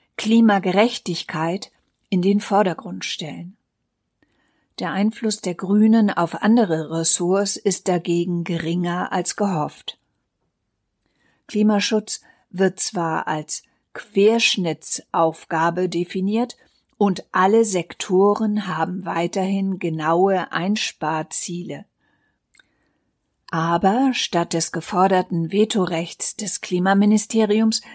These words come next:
sieht der Koalitionsvertrag nur einen Klimacheck für alle Gesetze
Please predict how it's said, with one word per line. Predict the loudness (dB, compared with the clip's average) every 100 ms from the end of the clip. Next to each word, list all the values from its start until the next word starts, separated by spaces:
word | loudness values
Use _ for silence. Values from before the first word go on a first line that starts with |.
| -4
sieht | 0 2 2 0 -8 -4
der | 0 0 -2
Koalitionsvertrag | -2 0 0 -2 -6 -2 -2 -2 -2 -2 -2 -2 -6 -20 _ -2
nur | 2 4 4 2 0
einen | -2 -4 -2 -2 -6 -10 _ _ _
Klimacheck | 0 4 6 4 2 0 0 0 -2 -4
für | -14 -4 0 2
alle | 4 4 4
Gesetze | 2 0 2 2 2 -2 -2 -6